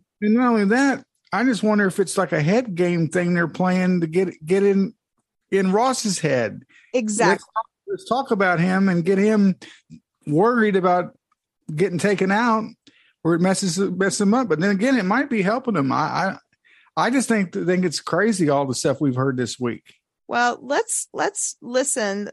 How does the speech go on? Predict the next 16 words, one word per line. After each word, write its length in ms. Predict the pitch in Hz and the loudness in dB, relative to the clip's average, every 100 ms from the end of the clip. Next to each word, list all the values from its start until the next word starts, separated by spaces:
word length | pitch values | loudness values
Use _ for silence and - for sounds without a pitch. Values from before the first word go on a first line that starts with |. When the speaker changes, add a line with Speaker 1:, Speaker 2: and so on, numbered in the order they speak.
| - | -10
Speaker 2:
'cause 160 | 240 | -10
there's 220 | 240 240 - | -8 -6 -4
several 280 | 277 302 | -4 -4
guys 320 | 277 247 226 214 | -4 -2 -2 -4
who 140 | 226 | -8
talked, 460 | - 190 185 - - - | -4 0 0 -2 -12 -4
um, 240 | 202 185 | -4 -4
including 680 | - 233 - 349 415 262 214 - | -8 -10 -4 0 0 0 -4 -6
Ross 500 | 196 175 185 233 - _ _ _ | 0 2 2 0 -6 _ _ _
and, 220 | - 240 | -6 -2
of 140 | 226 220 | -4 -4
course, 260 | 233 233 | -4 -4
Ross's 380 | 226 220 214 220 | -2 -4 -4 -6
owner, 240 | 214 214 208 | -4 -4 -4
Justin 400 | 202 202 208 196 | -4 -4 -6 -2
Marks. 420 | 202 226 202 | 0 0 -2